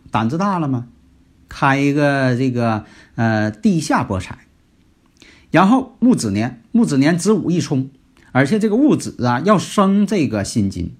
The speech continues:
他这个生日五行啊就怕相生，一生就不好了。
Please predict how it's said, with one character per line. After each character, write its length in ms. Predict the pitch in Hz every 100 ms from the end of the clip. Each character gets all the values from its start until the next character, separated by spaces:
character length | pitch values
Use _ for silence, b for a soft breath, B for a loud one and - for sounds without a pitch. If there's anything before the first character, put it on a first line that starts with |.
| _ _ _ _ _ _ _
他 220 | 202 214
这 80 | 269
个 80 | 262
生 200 | 175 165
日 40 |
五 160 | 170 92
行 260 | 90 95 117
啊 140 | 107
就 160 | 101 147
怕 260 | - 156
相 220 | 120 107
生， 240 | 104 92 85 B B B
一 160 | 233 185
生 360 | - 135 139 - _
就 120 | 131
不 120 | 120
好 220 | 117 -
了。 100 | -